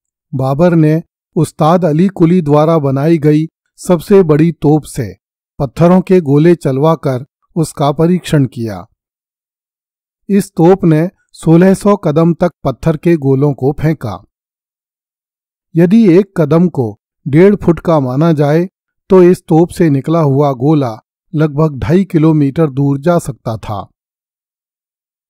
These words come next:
यह बाबर के लिए एक अद्भुत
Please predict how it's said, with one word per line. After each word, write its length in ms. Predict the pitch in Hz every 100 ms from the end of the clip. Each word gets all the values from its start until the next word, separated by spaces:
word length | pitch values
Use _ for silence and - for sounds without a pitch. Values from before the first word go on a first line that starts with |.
| 147
यह 300 | 151 170 190
बाबर 400 | 143 135 160 180
के 180 | 160 139
लिए 320 | 165 147 113 _ _ -
एक 240 | 165 180
अद्भुत 480 | - 143 135 160 -